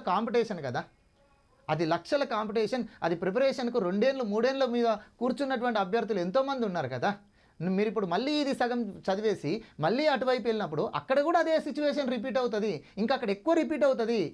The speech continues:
ఎందుకంటే ఇక్కడన్నా మీరు కరెక్ట్గా ప్లాన్ చేసుకుని ఒక ఆరు నెలలు చదివితే మీకు కంప్లీట్ అవుతది,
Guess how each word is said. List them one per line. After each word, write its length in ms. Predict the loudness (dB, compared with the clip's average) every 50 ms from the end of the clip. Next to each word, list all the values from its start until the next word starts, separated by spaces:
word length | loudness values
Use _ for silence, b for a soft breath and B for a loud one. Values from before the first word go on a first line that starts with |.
| -4 -4 -4
ఎందుకంటే 420 | -2 -2 -2 -2 0 2 2 0 0 B B B -10 -4
ఇక్కడన్నా 380 | -2 0 0 0 0 0 -2 -2 0 0
మీరు 140 | 0 0 0 -2 -4 -4
కరెక్ట్గా 280 | -4 -4 -2 -2 -4 -2 0
ప్లాన్ 240 | 0 0 0 0 -2
చేసుకుని 280 | -2 -2 -2 -4 -4 -2
ఒక 80 | 0 0 2
ఆరు 120 | 2 0 0
నెలలు 240 | -2 -2 -2 -4 -4 -4
చదివితే 240 | -4 -2 -2 -4 -4 -4
మీకు 120 | -2 -2 -2
కంప్లీట్ 260 | 0 0 0 0 0 2
అవుతది, 240 | 2 0 -2 -4